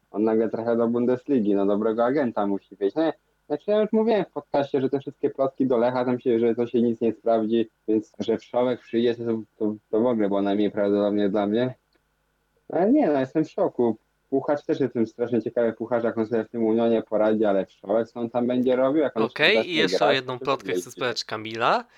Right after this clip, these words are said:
Speaker 2: Mówi się, że Wieczysta rozmawia z Łukaszem Podolskim i rozmawiała z Wesleyem Sneijderem. Jak to oceniasz? Czy to są czcze gadki,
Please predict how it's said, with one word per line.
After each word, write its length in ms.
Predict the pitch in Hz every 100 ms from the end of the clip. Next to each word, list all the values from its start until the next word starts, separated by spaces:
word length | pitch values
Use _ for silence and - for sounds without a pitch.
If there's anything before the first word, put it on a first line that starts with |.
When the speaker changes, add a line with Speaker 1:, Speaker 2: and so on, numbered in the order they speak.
| - _ _ _ 285
Speaker 2:
Mówi 460 | 143 135 254 247 240
się, 380 | - 220 220 180
że 140 | 139
Wieczysta 600 | 135 131 202 - - 175 - -
rozmawia 720 | 127 196 170 156 143 156 160
z 400 | 113 120 131 175 -
Łukaszem 500 | 262 233 147 - 156
Podolskim 680 | 185 160 143 127 - 175 226 - -
i 200 | 247 277
rozmawiała 500 | 208 175 151 135 147
z 40 |
Wesleyem 420 | 175 - 143 139
Sneijderem. 600 | 151 190 208 214 143 113
Jak 180 | 143 202
to 120 | -
oceniasz? 340 | 185 - 175 -
Czy 100 | 160
to 120 | 170
są 240 | 170 160 143 - - _
czcze 460 | - - - 196 202
gadki, 680 | 160 170 - - 160 139